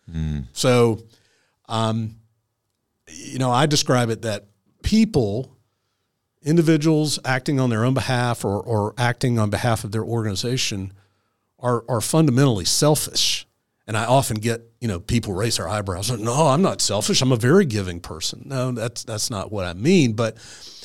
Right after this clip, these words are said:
Speaker 2: when I say people are selfish, we all interpret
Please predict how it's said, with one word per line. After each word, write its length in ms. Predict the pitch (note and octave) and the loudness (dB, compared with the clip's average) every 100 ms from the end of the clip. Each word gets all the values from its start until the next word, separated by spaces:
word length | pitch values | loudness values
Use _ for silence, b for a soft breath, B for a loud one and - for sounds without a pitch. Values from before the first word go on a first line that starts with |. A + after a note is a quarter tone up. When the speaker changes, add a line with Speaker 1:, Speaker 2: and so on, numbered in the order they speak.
| B - | B -4
Speaker 2:
when 100 | C#3+ | 2
I 100 | G3 | 2
say 240 | - F3 | 4 2
people 340 | - C#3+ B2 G#2+ | 2 0 -2 -4
are 60 | |
selfish, 640 | - - D3 C#3+ - G#2 - | -2 0 0 -2 -4 -6 -2
we 240 | C#3+ D#3 - | -2 -2 -2
all 320 | C#3+ E3 E3+ | 0 2 0
interpret 880 | B2 - - D#3 C#3+ - A2 A2 | -2 -4 -2 0 0 -2 -4 -6